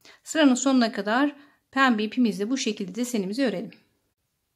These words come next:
Sıranın sonuna geldik. Üç zincirimizi çektik ve ilk trabzanımızın tepesine batarak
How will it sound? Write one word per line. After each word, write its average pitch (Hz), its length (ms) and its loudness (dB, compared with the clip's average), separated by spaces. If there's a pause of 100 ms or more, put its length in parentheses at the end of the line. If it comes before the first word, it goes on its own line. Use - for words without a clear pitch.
(480)
Sıranın 311 360 4
sonuna 240 360 4
geldik. 208 480 0
Üç 285 180 0
zincirimizi 196 520 0
çektik 247 520 -4
ve 226 80 -6
ilk 285 260 0
trabzanımızın 180 680 -4
tepesine 220 600 -4
batarak 226 680 -4